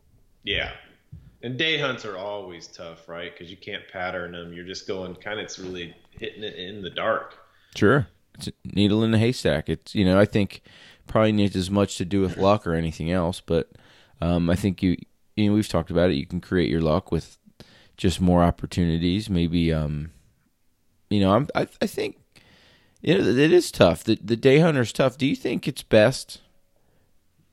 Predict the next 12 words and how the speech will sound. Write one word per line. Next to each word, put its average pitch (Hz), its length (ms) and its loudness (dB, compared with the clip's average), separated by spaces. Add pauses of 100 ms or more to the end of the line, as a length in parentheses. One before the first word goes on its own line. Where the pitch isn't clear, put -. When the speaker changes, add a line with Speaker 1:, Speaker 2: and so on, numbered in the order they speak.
(140)
Speaker 2:
if 107 140 -6
you, 117 260 -4 (100)
you 143 180 -4
know, 95 120 2
if 92 120 -4
you're 135 100 -4
trying 127 220 0
to 98 60 0
piece, - 320 -6
t-, - 160 -12
you 131 100 -2
know, 95 200 2